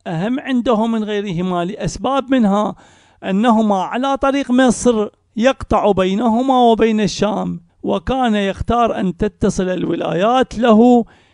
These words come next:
ليسهل خروج العسكر منها ودخولهم إليها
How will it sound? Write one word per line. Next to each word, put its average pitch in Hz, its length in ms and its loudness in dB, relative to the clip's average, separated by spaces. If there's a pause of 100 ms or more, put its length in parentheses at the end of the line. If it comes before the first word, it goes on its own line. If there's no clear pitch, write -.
(160)
ليسهل 190 720 -2
خروج 196 480 2
العسكر 214 1000 -6
منها 240 640 -4
ودخولهم 233 840 -2
إليها 165 720 -4